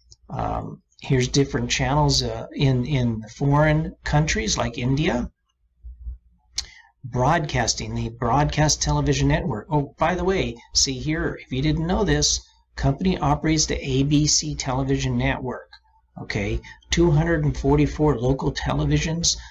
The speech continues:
reaching almost one hundred percent of U S television households. That could probably be a strength, right? So they own A B C. Uh,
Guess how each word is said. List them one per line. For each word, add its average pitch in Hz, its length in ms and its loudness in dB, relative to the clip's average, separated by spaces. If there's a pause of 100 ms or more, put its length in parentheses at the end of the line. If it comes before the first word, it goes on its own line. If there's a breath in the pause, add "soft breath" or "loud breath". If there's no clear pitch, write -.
(240 loud breath)
reaching 160 560 0
almost 151 420 0
one 127 280 0
hundred 160 480 -2
percent 143 540 -2 (320 soft breath)
of 101 80 -6
U 127 240 2
S 135 140 2
television 123 580 -2
households. 113 640 -2
That 180 200 -4
could 139 160 -4
probably 139 420 -2
be - 160 -6
a 98 60 -4
strength, - 480 -4
right? 117 440 -6 (340 loud breath)
So 160 220 -2
they 170 240 -2
own 143 320 0
A 131 240 -2
B 135 260 2
C. 202 500 0 (480 loud breath)
Uh, 110 180 -4